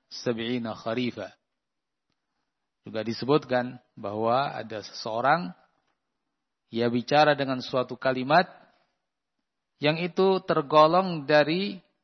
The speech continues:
kalimat-kalimat yang dimurkai Allah. La yara biha ba'sa. Dia melihat bahwa itu hal yang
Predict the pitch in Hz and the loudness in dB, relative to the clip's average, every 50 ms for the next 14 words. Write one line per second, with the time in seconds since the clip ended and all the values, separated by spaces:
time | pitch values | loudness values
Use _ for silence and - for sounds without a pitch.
0 | _ _ _ _ _ - - 147 147 156 151 151 147 139 - - 156 156 160 165 | _ _ _ _ _ 0 0 2 2 2 0 0 0 0 0 0 2 2 2 2
1 | 165 160 160 151 147 139 143 139 143 139 151 143 139 139 139 139 127 - 139 135 | 2 2 2 2 2 0 -2 -4 -4 -4 -6 -4 -4 -2 -2 -2 -2 -2 -2 -2
2 | 131 131 127 123 120 117 113 104 98 - - - _ _ _ _ _ _ _ _ | -2 -2 -4 -6 -4 -4 -4 -4 -4 -8 -12 -20 _ _ _ _ _ _ _ _
3 | _ _ _ _ _ _ _ _ _ _ _ _ _ _ _ _ _ _ _ _ | _ _ _ _ _ _ _ _ _ _ _ _ _ _ _ _ _ _ _ _
4 | _ - 147 180 208 226 214 208 190 180 175 165 151 139 156 139 131 131 131 135 | _ 4 6 8 8 8 8 6 6 8 8 6 6 2 -2 -2 -2 -2 -4 -4
5 | 135 - - - - - 110 98 - - _ _ _ _ _ _ _ _ _ 123 | -6 -8 -8 -10 -8 -8 -10 -12 -14 -18 _ _ _ _ _ _ _ _ _ -14
6 | 120 131 151 156 151 151 151 147 147 151 156 160 165 - - - 139 127 120 120 | -8 -6 -6 -6 -4 -6 -6 -4 -2 0 0 0 0 -2 -8 -6 -4 -2 0 0
7 | 120 117 120 120 - - 156 160 165 175 180 - _ _ _ _ _ _ _ _ | -2 -2 -4 -10 -10 -8 -8 -8 -8 -8 -12 -16 _ _ _ _ _ _ _ _
8 | _ _ _ _ _ _ _ _ _ _ _ _ _ _ - - 123 127 127 135 | _ _ _ _ _ _ _ _ _ _ _ _ _ _ -4 0 0 2 2 0
9 | 135 135 131 127 123 123 127 | -2 -2 -4 -6 -10 -12 -14